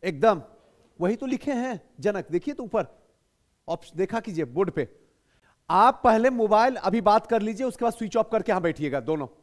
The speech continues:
आप दोनों का हद हालत है, हर दो मिनट के बाद आप बाहर निकलते हैं। आदत से लाचार है। कहां से आए हैं? इतना कॉल आता है आप लोग का, हमको तो कोई नहीं करता कॉल। आदत से लाचार।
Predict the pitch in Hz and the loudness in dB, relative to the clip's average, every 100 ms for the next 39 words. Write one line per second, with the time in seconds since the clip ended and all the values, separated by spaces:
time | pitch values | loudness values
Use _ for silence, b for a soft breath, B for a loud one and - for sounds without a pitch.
0 | _ _ _ _ _ _ _ _ _ _ | _ _ _ _ _ _ _ _ _ _
1 | _ 135 165 143 214 240 226 196 220 220 | _ -2 -2 -2 -2 0 2 2 2 2
2 | 247 247 254 - _ _ _ _ 185 214 | 2 0 -4 -6 _ _ _ _ 0 4
3 | 233 233 240 - 226 226 233 226 226 233 | 2 2 -2 0 2 4 4 2 0 -2
4 | 233 262 269 - _ _ _ _ _ _ | -4 -4 -8 -12 _ _ _ _ _ _
5 | _ _ _ _ _ _ _ _ _ _ | _ _ _ _ _ _ _ _ _ _
6 | _ 104 110 - 156 - 190 180 196 180 | _ -16 -14 -8 -4 -4 -2 -4 -6 -10
7 | _ _ _ _ _ _ 120 123 160 180 | _ _ _ _ _ _ -12 -10 -8 -4
8 | 202 220 220 220 220 226 233 233 226 233 | -4 -2 -6 -4 -6 -2 0 2 2 0
9 | 233 220 180 127 131 156 202 233 202 156 | 0 0 -2 -4 -6 -6 -6 -4 -4 -2
10 | 202 196 233 233 277 277 _ _ _ _ | -4 -2 -2 0 -2 -4 _ _ _ _
11 | _ _ _ _ _ _ _ _ _ _ | _ _ _ _ _ _ _ _ _ _
12 | _ _ _ _ _ 110 92 104 127 117 | _ _ _ _ _ -18 -18 -18 -14 -14
13 | 110 131 | -10 -8